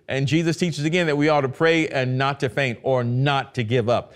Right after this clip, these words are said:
So there are plenty of references, uh, to this pressing, pressing into the things of God. So Mary presses in, presses in and says, "Lord," or in this case, "Jesus, son." You know,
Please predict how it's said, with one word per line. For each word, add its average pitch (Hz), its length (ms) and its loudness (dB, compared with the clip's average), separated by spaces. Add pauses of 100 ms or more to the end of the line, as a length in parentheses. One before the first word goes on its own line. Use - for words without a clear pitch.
So 180 180 0
there 156 160 4
are 135 60 0
plenty 202 380 0
of 165 100 0
references, 135 680 -2 (240)
uh, 131 160 2
to 139 160 -4
this 123 200 -2
pressing, 147 680 -4 (220)
pressing 151 400 0
into 151 260 -2
the 120 100 0
things 127 300 -4
of 107 140 -4
God. 107 300 0 (340)
So 165 340 0 (160)
Mary 170 840 2 (140)
presses 185 640 0 (160)
in, 180 720 0 (680)
presses 208 400 2
in 202 360 2
and 156 100 0
says, 165 300 0
"Lord," 202 480 4 (320)
or 143 180 4
in 139 60 0
this 170 140 -2
case, 143 300 0
"Jesus, 156 640 0 (180)
son." 180 560 0 (380)
You 165 140 2
know, 190 200 2